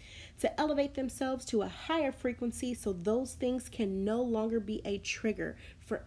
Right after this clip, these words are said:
anger, sadness, or depression. To heal the mind heals the soul. To heal the soul heals the body. Alrighty, so last week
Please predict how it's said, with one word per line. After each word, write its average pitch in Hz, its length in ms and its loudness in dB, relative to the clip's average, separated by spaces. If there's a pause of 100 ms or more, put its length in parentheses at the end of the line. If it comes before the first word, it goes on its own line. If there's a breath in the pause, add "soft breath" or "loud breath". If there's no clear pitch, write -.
(120)
anger, 202 440 2 (280 loud breath)
sadness, 208 800 0 (100)
or 220 200 6
depression. 208 800 -4 (480 loud breath)
To 220 140 4
heal 254 300 4
the 214 140 2
mind 254 720 2
heals 208 440 4
the 214 100 -2
soul. 170 560 -4 (460 loud breath)
To 208 100 4
heal 208 280 4
the 196 140 -6
soul 220 720 2 (180)
heals 208 540 2 (160)
the 196 240 -2
body. 170 720 -4 (680 loud breath)
Alrighty, 185 460 -2
so 202 580 2
last 226 640 -2
week 208 520 0